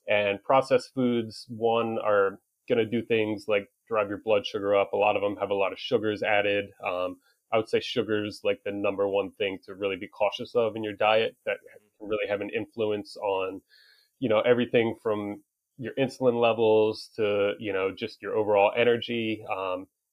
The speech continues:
processed foods typically will give you energy for a short period. You know, they're gonna spike your blood sugar, spike your insulin, um, especially stuff with a lot of that added sugar. And then if you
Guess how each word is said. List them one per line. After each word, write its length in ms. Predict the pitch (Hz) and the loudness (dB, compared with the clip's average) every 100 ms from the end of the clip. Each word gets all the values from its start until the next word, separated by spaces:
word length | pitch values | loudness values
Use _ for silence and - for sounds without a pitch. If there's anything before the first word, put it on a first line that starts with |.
| _ | _
processed 400 | - 135 131 123 | 0 0 0 -2
foods 220 | 139 117 - | 0 -2 -2
typically 640 | - 123 113 131 120 113 | -2 0 0 0 0 0
will 140 | 107 104 | 0 -2
give 220 | 120 110 | -2 -2
you 100 | 110 | -2
energy 400 | 113 110 101 113 - | 0 -2 -2 -6 -6
for 80 | 104 | -10
a 40 | |
short 300 | - 120 - | -4 -2 -2
period. 520 | - 113 113 110 107 107 | -4 -4 -2 0 -2 -4
You 80 | 104 | -4
know, 140 | 98 | -2
they're 100 | 95 98 | -2 -4
gonna 140 | 98 | -4
spike 340 | - - 107 - | -8 -2 -2 -2
your 100 | 107 | -2
blood 180 | 110 101 | 0 0
sugar, 260 | 113 101 101 | -2 -4 -4
spike 280 | - 107 - | -4 -4 -4
your 100 | 107 | -4
insulin, 520 | 117 - 117 110 110 - _ _ - | -4 -2 0 2 0 -6 _ _ -6
um, 300 | 98 92 98 | -2 -2 -4
especially 400 | 101 - 110 120 | -8 -8 -6 -6
stuff 220 | - 117 - | -4 -2 -2
with 80 | 104 | -2
a 40 | |
lot 160 | 104 101 | 0 2
of 60 | |
that 160 | 101 107 | 2 0
added 240 | 107 104 - | 0 0 -2
sugar. 460 | 147 127 131 123 _ _ _ - | -2 0 0 -2 _ _ _ -8
And 220 | 110 113 | -2 4
then 280 | 120 120 120 | 6 4 2
if 280 | 117 110 | -2 -6
you 480 | 117 113 110 110 107 | -6 -6 -2 -4 -4